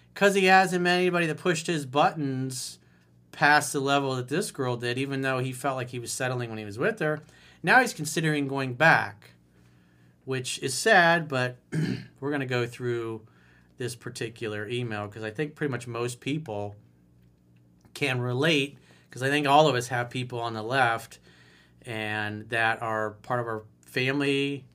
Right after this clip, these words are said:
or our peer group or our friends or our coworkers, and it's been just fascinating to watch 'cause it's like,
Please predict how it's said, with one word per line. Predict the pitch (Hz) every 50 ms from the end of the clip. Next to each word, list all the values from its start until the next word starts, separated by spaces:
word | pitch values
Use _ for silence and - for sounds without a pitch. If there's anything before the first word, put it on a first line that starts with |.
| _
or | - 110 104 101
our | 98 101
peer | - - 143 139 135
group | 123 123 127 131 127 127
or | 110 101
our | 101 101
friends | 98 - 143 131 127 127 127 123 123 120 113
or | 110 101 101
our | 101 101
coworkers, | 101 - 131 127 127 123 120 120 120 117 - 120 117 113 113 113 113 110 - -
and | 113 104 101 101 101 101 104 101 101 101 - - - - _ - - - - _ _ _ _ _ -
it's | 120 120 123 -
been | - 135 123 113
just | 117 117 110 - - _
fascinating | - - - - 131 135 165 190 185 - 160 143 127 120 120 117 117
to | 110
watch | 113 139 170 220 165 131 127 123 - -
'cause | - 139 131
it's | 123 123 -
like, | 143 135 127 123